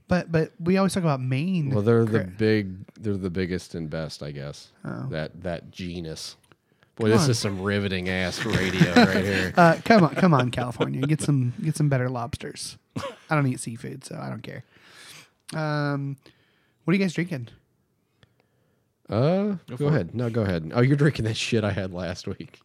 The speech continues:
Speaker 3: That's good. I like it. I actually like it.
Speaker 2: It's all right.
Speaker 3: It's the, uh, the Schlafly, uh,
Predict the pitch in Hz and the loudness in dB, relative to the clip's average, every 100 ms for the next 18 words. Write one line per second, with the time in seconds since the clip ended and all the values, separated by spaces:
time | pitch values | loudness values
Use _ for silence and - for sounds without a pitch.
0 | - 208 - 196 113 127 147 - 160 214 | -4 -2 4 4 6 4 0 -2 -2 -2
1 | 131 131 170 180 170 - 80 71 73 80 | -2 -2 -4 -4 0 2 0 -2 -8 -6
2 | - 123 - 127 117 107 95 73 90 - | -4 -4 0 4 6 6 4 0 -2 2
3 | 101 92 98 87 82 80 90 82 76 71 | 2 2 0 0 -2 -6 -6 -4 -4 -6
4 | 71 | -10